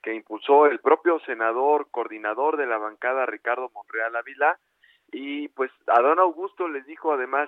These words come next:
que tengan cuidado con los acuerdos con la oposición, pues han mostrado no cumplir con su palabra.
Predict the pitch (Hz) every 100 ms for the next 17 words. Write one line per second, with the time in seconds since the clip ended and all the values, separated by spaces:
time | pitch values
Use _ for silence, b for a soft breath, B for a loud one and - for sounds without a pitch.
0 | - 123 139 143 147 143 - 113 123 127
1 | 131 - 107 104 - - - - 120 -
2 | _ _ _ 117 117 113 113 123 120 120
3 | 160 165 - b b - 123 165 180 180
4 | - 165 165 160 135 139 160 - 143 _
5 | 139 151 143 b b b 120 120 - -
6 | 143 156 170 160